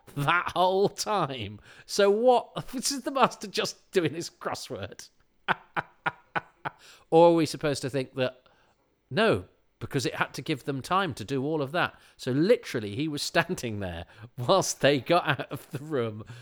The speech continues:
g-, went to get that gun, went into the hovercraft, shot a few Sea Devils, blah. Yeah, that, that,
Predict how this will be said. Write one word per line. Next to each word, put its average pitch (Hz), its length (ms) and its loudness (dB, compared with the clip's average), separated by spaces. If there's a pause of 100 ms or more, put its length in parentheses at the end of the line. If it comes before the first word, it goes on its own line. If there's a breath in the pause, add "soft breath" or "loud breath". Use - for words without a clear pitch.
(1000 loud breath)
g-, 143 140 -6
went 151 220 2
to - 80 -10
get 135 240 0
that 120 260 -4
gun, 101 460 -2 (1300 soft breath)
went 160 280 4
into 139 260 -2
the 117 120 0
hovercraft, 104 520 -4
shot - 280 0
a 139 40 -16
few 107 220 -6
Sea 98 240 -4
Devils, 92 360 -12
blah. 95 240 -4 (240 loud breath)
Yeah, 95 240 -6 (180)
that, 127 260 6 (160)
that, 135 300 2